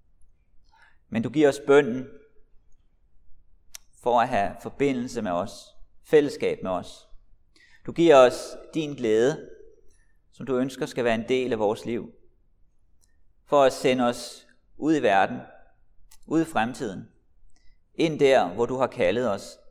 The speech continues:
til at være. Vi beder så om, at du vil give os frimodighed til det, til at være der. Og at du vil vise os, hvad det betyder,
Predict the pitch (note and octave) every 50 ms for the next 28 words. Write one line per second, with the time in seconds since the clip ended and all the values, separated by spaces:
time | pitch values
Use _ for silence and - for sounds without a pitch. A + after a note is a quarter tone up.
0 | _ _ - - A2+ F#2 F2 C#2+ D2+ D2+ F#2 A#2+ - - - - - - - -
1 | _ _ _ _ _ _ _ _ - _ _ _ - _ _ _ _ _ - -
2 | - - F3+ E3 D#3+ E3 D#3+ C#3+ C#3+ C#3+ C#3+ C3+ B2 A#2+ B2 - - - - -
3 | - - - - - - _ _ _ _ _ _ _ _ - - _ _ _ -
4 | B2+ A#2 C3 A#2+ C3+ A#2+ A2+ A2+ A2+ A2+ - - - _ - - - - - -
5 | - - - B2 B2 C3 C#3+ D#3+ E3+ D#3+ D3+ C3+ A#2 G#2+ - - - - - -
6 | - - - _ _ _ - - G2+ G#2+ G2 G#2 A2 - - - - - - -
7 | _ _ _ - - - _ _ _ - C#3 A#2+ A2+ A2 A2+ A2+ A2 G2 G2+ -
8 | - - - - - - _ - - - _ - - - - - _ _ _ _
9 | - - _ _ _ _ _ _ _ _ _ _ _ _ _ _ _ _ _ _
10 | _ - A#2+ B2 - - C#3 C3 A#2+ B2 B2 A#2 G#2+ G#2+ G#2+ A2+ C#3+ E3 G3 G3
11 | - E3+ C3 A2+ G#2+ G#2+ - - - - - - - _ _ _ D2+ F#2 G#2 A2
12 | G#2+ A#2 - - - E3+ E3 D3+ C3+ A2+ G#2 A2 - - - -